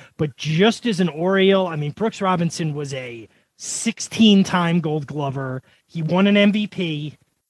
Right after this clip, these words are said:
Um, he won what? He was on the, the three world championship teams, right? Or was it just two?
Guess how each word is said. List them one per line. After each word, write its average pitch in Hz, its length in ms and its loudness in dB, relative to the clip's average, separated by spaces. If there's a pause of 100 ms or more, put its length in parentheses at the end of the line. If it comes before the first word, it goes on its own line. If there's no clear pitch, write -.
Um, 127 540 -2
he 143 120 -8
won 151 360 0
what? 139 160 -8
He 131 60 -10
was 127 100 -8
on 147 180 -2
the, 143 100 -6 (100)
the 127 80 -14
three 180 360 0
world 175 260 2
championship 147 540 -2
teams, 135 420 -4
right? 147 300 -4 (800)
Or 165 60 -20
was 151 120 -12
it 131 60 -20
just - 180 -20
two? - 160 -20